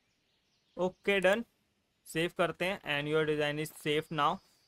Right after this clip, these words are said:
तो ठीक है, तो अभी के लिए मेरे को अपनी डिज़ाइन की जो टी-शर्ट्स है वो बनानी है, और ये डिज़ाइन की टी-शर्ट के लिए चाहिए मेरे को कलर थ्रेड and advance पे-, पैटर्न पेपर।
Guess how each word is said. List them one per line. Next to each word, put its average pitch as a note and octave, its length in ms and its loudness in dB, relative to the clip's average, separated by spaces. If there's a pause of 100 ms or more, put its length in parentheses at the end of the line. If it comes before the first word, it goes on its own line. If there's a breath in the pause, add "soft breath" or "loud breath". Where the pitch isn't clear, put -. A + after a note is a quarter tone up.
(140)
तो A3 300 10
ठीक A#3 300 -4
है, B2 100 0 (480)
तो F3 60 0 (140)
अभी E3+ 240 0
के A3+ 120 0
लिए A3 120 2
मेरे G#3+ 120 -2
को A3 100 0
अपनी G#3+ 260 0
डिज़ाइन D#3+ 440 0
की F#3+ 100 -6
जो G3 120 0
टी-शर्ट्स F#3 520 -2
है E3+ 60 4 (160)
वो E3+ 120 2
बनानी C#3 380 0
है, C#3+ 140 -2 (280 soft breath)
और A3 280 8
ये A#3 180 -2
डिज़ाइन A#3 300 2
की A3 100 -4
टी-शर्ट G#3 280 -6
के A3+ 100 0
लिए G#3+ 120 0
चाहिए G#3 160 0
मेरे F#3+ 100 -4
को A3 80 4 (100)
कलर E3+ 260 4
थ्रेड G3 300 0
and F#3+ 220 -2
advance E3+ 500 2
पे-, D#3+ 240 -4 (220)
पैटर्न C#3+ 340 2
पेपर। - 380 -6